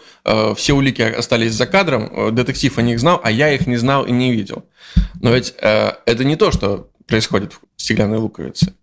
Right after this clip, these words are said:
Там очень много намёков. И это классные штуки, улики, которые нам подбрасываются в течение первой половины фильма,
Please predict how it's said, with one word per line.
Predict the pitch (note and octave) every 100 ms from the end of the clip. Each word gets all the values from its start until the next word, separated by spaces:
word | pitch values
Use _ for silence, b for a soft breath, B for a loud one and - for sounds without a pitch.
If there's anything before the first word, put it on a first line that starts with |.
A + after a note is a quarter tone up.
| _ _ _
Там | - G#2+
очень | C#3+ -
много | A#2+ A2+ C3+ F3 A2 B B B
намёков. | A#2+ A#2 G#2 C#3 - G#3 - _ _
И | C3
это | C3+ -
классные | C#3 C#3+ F#2
штуки, | G2+ - F#3 F#2+
улики, | F2 A2+ E3 -
которые | A#2 - A2+
нам | G#2+ G#2
подбрасываются | A2 G2+ A2+ G2 - F#2+ -
в | -
течение | F#2+ - G2 F#2 F#2 F2 E2+ E2+ -
первой | A2+ F#2
половины | F#2 D#2 F2+ F#2+ F#2
фильма, | - A3+ C#3+